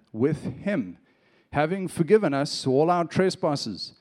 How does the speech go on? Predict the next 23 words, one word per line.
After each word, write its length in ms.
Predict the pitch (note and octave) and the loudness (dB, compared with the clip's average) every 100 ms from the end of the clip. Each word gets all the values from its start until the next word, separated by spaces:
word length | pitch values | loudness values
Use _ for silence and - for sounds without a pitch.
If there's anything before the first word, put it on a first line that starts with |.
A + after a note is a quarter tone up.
| - - - - _ | -20 -20 -20 -20 _
by 120 | C#3+ | -2
canceling 500 | C#3+ - C4+ - G3+ | 2 0 0 0 2
the 100 | D#3+ | 4
record 400 | D3+ A3+ - B3 | 6 4 4 2
of 160 | G3 - | 2 2
debt 220 | C#3+ C3+ | 2 2
that 160 | D3 - | 0 -4
stood 240 | - A#3 | 0 2
against 420 | A#3 F#3+ A#3+ - | 4 4 2 2
us 320 | C#3+ A#2+ - - | 0 0 -2 0
with 140 | C#3+ | 2
its 220 | C#3 - | 0 0
legal 580 | C3 E3 D3+ F3 E3 D3 - - - | 2 2 4 4 2 -2 -10 -20 -4
demands. 500 | C#3 C#3+ D#3+ C3+ A2+ | 2 4 4 0 -2
This 220 | C#3 F3+ | 0 0
he 100 | F#3 | 0
set 220 | D3+ F3+ D3+ | 0 0 0
aside, 600 | C#3 D#3 D3 D3 C#3 B2 _ _ - | -2 -2 0 0 -2 -10 _ _ -2
nailing 360 | C3 E3 D#3 | 2 4 2
it 260 | C3 C3+ - - - - | 0 -4 -8 -16 -20 -4
to 100 | C3 | -2
the 100 | B2 | 0
cross." 440 | E3 C3+ - - | 0 -2 -4 -12